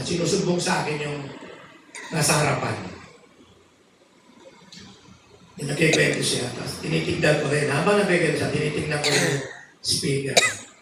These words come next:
Sabi ko, "Mukhang totoo sinasabi mo." Meaning tayo,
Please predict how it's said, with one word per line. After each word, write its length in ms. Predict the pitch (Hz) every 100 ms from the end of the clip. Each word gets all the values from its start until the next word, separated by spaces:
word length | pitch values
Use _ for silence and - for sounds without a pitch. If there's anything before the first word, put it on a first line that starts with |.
| - _ _ _ - - _ _ _ _ _ - - - - - -
Sabi 300 | 131 135 135
ko, 40 | 127
"Mukhang 240 | 147 160 170
totoo 260 | - 147
sinasabi 800 | 147 135 135 - - - 117 120
mo." 80 | 120 - - - _ _ - - - - - - - - - - - - -
Meaning 480 | 165 170 156 151 151
tayo, 560 | 135 165 143 123 120